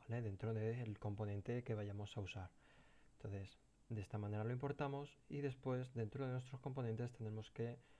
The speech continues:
importar, bueno, escribir la variable que hemos importado, ¿vale? Para poder hacer de su uso. Una vez hecho eso, eh, implementaremos la etiqueta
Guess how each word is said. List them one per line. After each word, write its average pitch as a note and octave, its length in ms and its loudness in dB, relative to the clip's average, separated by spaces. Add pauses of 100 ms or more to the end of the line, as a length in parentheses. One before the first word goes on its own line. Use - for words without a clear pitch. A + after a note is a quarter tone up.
(560)
importar, B2 580 2 (160)
bueno, A#2 240 -2 (200)
escribir B2 500 4
la A2+ 220 6
variable G#2 500 4
que - 80 0
hemos G#2 220 2
importado, F#2 500 -2
¿vale? G#2 300 0 (160)
Para G#2 260 -2
poder G#2 360 -2
hacer G#2 400 -4 (500)
de A2+ 100 2
su - 180 -2
uso. - 220 -6 (680)
Una A2 160 4
vez A2 140 6
hecho A#2 200 4
eso, C#3+ 360 4 (680)
eh, B2 240 6
implementaremos B2 760 2
la A#2 100 4
etiqueta B2 640 2